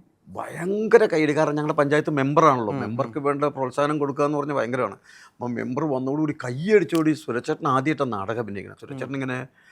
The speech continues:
Speaker 1: പതറിപ്പോയി, കയ്യടിക്ക് മുന്നിൽ അങ്ങ് പതറിപ്പോയി. എന്നിട്ട് ഫസ്റ്റ് ഡയലോഗ് തന്നെ അങ്ങ് തെറ്റിച്ച് കളഞ്ഞു.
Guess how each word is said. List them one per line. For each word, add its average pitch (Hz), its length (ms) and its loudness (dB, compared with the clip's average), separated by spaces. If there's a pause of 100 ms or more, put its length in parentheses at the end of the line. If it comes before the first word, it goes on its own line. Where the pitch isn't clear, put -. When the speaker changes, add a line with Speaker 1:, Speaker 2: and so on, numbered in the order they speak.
(480)
Speaker 1:
പതറിപ്പോയി, 127 540 0 (100)
കയ്യടിക്ക് 127 400 0
മുന്നിൽ 123 260 0
അങ്ങ് 120 140 -2
പതറിപ്പോയി. 123 580 0 (460)
എന്നിട്ട് 123 320 0
ഫസ്റ്റ് - 460 -4
ഡയലോഗ് 123 480 4
തന്നെ 113 120 0
അങ്ങ് 110 120 -2
തെറ്റിച്ച് 110 380 -10
കളഞ്ഞു. 117 320 -6